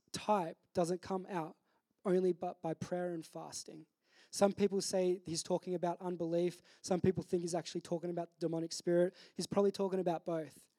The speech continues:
But what the point that Jesus was making was that by prayer and fasting, something on a whole nother level took place that the apostles couldn't reach and couldn't do. Prayer and fasting. Prayer and fasting is where the,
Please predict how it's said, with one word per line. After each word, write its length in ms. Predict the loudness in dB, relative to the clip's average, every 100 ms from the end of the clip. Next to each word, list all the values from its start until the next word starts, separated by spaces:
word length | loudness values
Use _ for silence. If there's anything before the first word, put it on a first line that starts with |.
| _ _ _ _ _ _ _ _ _ _ _ _ _ _ _ _
But 120 | 4 6
what 200 | 6 4
the 60 |
point 280 | 4 6 6
that 140 | 4
Jesus 320 | 4 2 2 2
was 160 | 2
making 360 | 2 2 2 2
was 160 | 2
that 240 | 2 0 -2 _ _
by 140 | 0 0
prayer 440 | -2 2 6 6 4
and 180 | -4
fasting, 680 | -6 -2 -2 -2 -4 -4 -6 -10 _ _ _ _ _ _
something 640 | -12 -4 2 2 2 0 0 _ -6
on 100 | -4
a 20 |
whole 240 | 0 2
nother 220 | 2 2 0
level 300 | -2 -2 -4
took 260 | -6 -10
place 380 | -4 -2 -2 -8 _ _
that 180 | -12 -6
the 100 | -4
apostles 560 | -4 -6 -6 -6 -10 -12
couldn't 300 | -12 -10 -6
reach 480 | -6 -8 -10 -16 _ _
and 100 | -14
couldn't 360 | -8 -6 -6 -8
do. 240 | -6 -6 -10 _ _ _ _ _ _ _ _ _ 0
Prayer 240 | 2 2
and 100 | 0
fasting. 580 | -4 -6 -4 -6 -8 -10 _ _
Prayer 200 | 0 0
and 100 | 0
fasting 460 | -2 -6 -6 -4 -2
is 120 | 0
where 140 | -2
the, 160 | -2